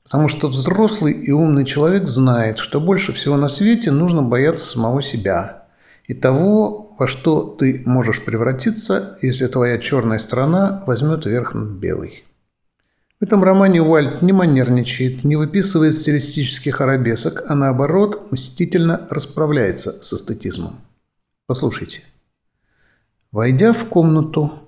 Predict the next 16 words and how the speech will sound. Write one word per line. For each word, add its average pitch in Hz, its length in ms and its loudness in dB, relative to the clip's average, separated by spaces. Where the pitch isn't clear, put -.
они 147 240 4
увидели 160 460 2
на 131 160 2
стене 131 600 0
великолепный 135 680 0
портрет 131 680 -2
своего 120 460 -2
хозяина 170 880 0
во 117 160 -2
всем 117 380 0
блеске 151 460 0
его 107 320 -2
дивной 107 380 -2
молодости 139 600 -2
и - 180 -14
красоты. - 760 -10